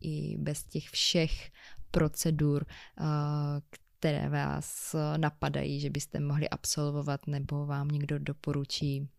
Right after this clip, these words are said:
protože to nějaká novinka a budete nejkrásnější na světě. Takže žádný stres, právě ten stres hodně pleť zhoršuje. Může se vám stát, že se vám udělá prostě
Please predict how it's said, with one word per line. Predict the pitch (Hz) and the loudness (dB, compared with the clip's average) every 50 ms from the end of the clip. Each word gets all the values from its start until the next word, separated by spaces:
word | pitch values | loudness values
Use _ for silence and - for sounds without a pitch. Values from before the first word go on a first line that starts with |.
| - - - | -20 -8 -4
protože | - - - - 147 139 143 - | -4 -4 -2 0 0 0 0 0
to | - 143 | 0 0
nějaká | 143 143 139 131 131 131 - 151 143 143 | 0 0 0 0 -2 -2 0 0 0 2
novinka | 143 143 147 139 143 147 139 143 139 135 - 139 | 2 2 2 4 4 4 4 4 0 0 0 0
a | - - - 139 | 0 2 0 0
budete | 147 151 151 147 143 - - 143 | 0 0 0 -2 0 0 0 0
nejkrásnější | 143 143 139 - 143 135 139 - - 143 139 - - 143 | 0 0 0 2 2 2 2 2 0 -2 -2 0 2 2
na | 135 131 | 2 2
světě. | - - 139 135 131 - 135 135 - _ - - - - - - - - - - - | 2 2 0 0 2 0 -2 -2 -2 _ -12 -10 -8 -6 -6 -6 -6 -8 -10 -10 -4
Takže | - 151 147 147 143 151 156 147 147 147 143 - - - - | -2 -2 0 0 0 2 2 2 2 2 0 -2 -4 -6 -4
žádný | 170 190 185 175 165 156 139 - | 2 6 6 6 6 4 2 -2
stres, | - - 208 220 226 - - - - - - - - - | 2 8 10 10 10 8 6 -6 -8 -12 -16 -16 -14 -6
právě | - 165 151 147 143 143 | -2 0 2 2 2 2
ten | - - 143 143 | 0 0 0 0
stres | 147 - - - 160 160 160 160 - - - - - - - - - - - - | -2 -2 0 4 4 4 4 4 0 -6 -12 -14 -18 -18 -16 -16 -16 -16 -14 -4
hodně | - 165 160 165 156 151 | -2 -2 0 0 0 -2
pleť | - - - - - - | -2 -2 -6 -4 -2 0
zhoršuje. | 135 147 160 180 185 175 - - - 170 165 160 151 151 151 - - - - - - - - - _ _ 285 262 | 2 6 8 8 8 8 4 2 2 4 4 4 2 0 -2 -6 -12 -18 -18 -18 -18 -20 -20 -20 _ _ -6 0
Může | 170 165 165 151 151 156 | 2 4 4 6 4 4
se | 147 - 147 | 4 4 4
vám | 147 139 143 | 4 4 4
stát, | - - - 139 139 143 | 2 2 4 2 4 4
že | 147 | 2
se | - - 143 | 0 2 2
vám | 139 143 143 143 | 2 2 0 0
udělá | 143 139 139 139 143 147 | 0 0 0 0 0 -2
prostě | - - 147 - - - - 147 | -2 -2 -4 -4 -4 -2 -2 0